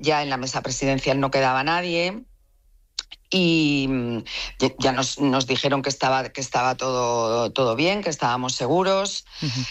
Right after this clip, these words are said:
Speaker 1: Em, empezamos todos a trabajar. Ten en cuenta que ahí había dos mil
Speaker 2: Hombre,
Speaker 1: periodistas, eh,
Speaker 2: es verdad que
Speaker 1: allá,
Speaker 2: para trabajar
Speaker 1: allí.
Speaker 2: es el mejor sitio. Estabais en el lugar de la noticia.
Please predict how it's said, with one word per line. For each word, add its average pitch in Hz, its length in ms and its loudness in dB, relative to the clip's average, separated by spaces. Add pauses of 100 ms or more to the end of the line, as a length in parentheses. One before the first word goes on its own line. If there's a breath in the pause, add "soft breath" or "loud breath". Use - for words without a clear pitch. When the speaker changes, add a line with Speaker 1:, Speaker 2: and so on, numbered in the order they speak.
(160 loud breath)
Speaker 1:
Em, 135 1200 0
empezamos 147 840 0
todos 147 340 0
a 139 80 0
trabajar. 139 600 0
Ten 135 140 -6
en 139 120 -4
cuenta 135 260 0
que 123 80 -2
ahí 135 140 0
había 135 260 0
dos 127 180 -2
mil 131 160 0
Speaker 2:
Hombre, 135 140 4
Speaker 1:
periodistas, 143 720 -2
eh, 135 260 -2 (140)
Speaker 2:
es 143 120 2
verdad 151 220 2
que 175 60 0
Speaker 1:
allá, 165 120 2
Speaker 2:
para 170 140 -2
trabajar 160 360 -4
Speaker 1:
allí. 202 80 -2
Speaker 2:
es 185 80 -6
el 190 60 -6
mejor 160 280 -4
sitio. 151 280 0
Estabais 180 360 0
en 185 80 0
el 156 100 2
lugar 156 240 2
de 165 60 -2
la 156 100 0
noticia. 147 460 -6